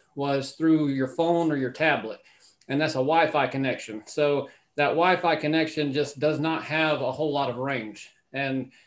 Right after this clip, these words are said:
inspectors were having to stay so close to the robot to keep that connection to their phone that it wasn't really doing what they wanted it to. They were having to follow it around a bit too closely.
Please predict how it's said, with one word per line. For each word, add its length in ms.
inspectors 600
were 120
having 300
to 80
stay 560
so 280
close 400
to 100
the 100
robot 440
to 40
keep 280
that 220
connection 460
to 80
their 140
phone 380
that 240
it 120
wasn't 440
really 640
doing 440
what 200
they 120
wanted 300
it 120
to. 180
They 120
were 120
having 300
to 300
follow 320
it 60
around 300
a 80
bit 160
too 180
closely. 640